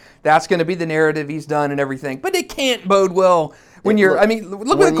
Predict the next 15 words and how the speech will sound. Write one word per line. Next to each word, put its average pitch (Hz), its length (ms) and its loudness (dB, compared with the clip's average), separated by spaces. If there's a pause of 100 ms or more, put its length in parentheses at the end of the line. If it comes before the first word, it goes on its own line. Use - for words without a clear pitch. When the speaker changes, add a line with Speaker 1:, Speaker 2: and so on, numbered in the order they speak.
Speaker 1:
Cardinals 302 280 6
Speaker 2:
when 185 60 0
he, 185 60 4
Speaker 1:
did. 117 320 2
Speaker 2:
when 147 200 0
he 214 160 -6
played 208 560 0
the 220 80 4
way 185 280 -4
he 185 140 -10
played, 98 640 -8 (400)
and 123 140 -6
they 123 220 -4
asked 143 400 -4
him 151 160 -6